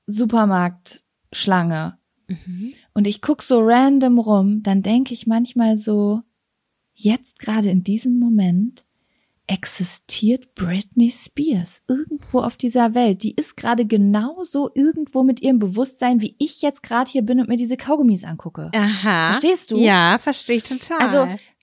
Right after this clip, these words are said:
Speaker 1: und das ist dann für mich total der Brainfuck. Also die Vorstellung, dass zum Beispiel du bist ganz doll in jemanden verliebt.
Speaker 2: Ja.
Speaker 1: Und du weißt so, diese Person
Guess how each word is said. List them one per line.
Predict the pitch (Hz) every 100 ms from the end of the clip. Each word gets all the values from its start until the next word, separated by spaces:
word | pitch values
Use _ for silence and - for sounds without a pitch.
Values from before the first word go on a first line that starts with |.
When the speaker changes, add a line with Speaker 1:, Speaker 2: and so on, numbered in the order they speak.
| -
Speaker 1:
und | 254
das | 294 302
ist | 294
dann | 294 285
für | - 262
mich | 247 285 330
total | - 294 - - - 254 294 359 381
der | 285 220
Brainfuck. | 190 220 240 294 302 - 180 160 -
Also | 208 220 220 - -
die | 233
Vorstellung, | 208 277 302 359 - 208 208 208
dass | 220 -
zum | 240
Beispiel | 220 220 247 - 247 247 240 247 _ _ _ _ _
du | -
bist | 240 277
ganz | 262 285 320
doll | - 269
in | 262
jemanden | 262 262 247 220
verliebt. | - 240 220 247 185 - - _ _
Speaker 2:
Ja. | 226 208 170 202 277 -
Speaker 1:
Und | - 233
du | 233
weißt | 202 262 330 -
so, | 240 247
diese | 202 277 339 349
Person | - 277 214 247 269 226 285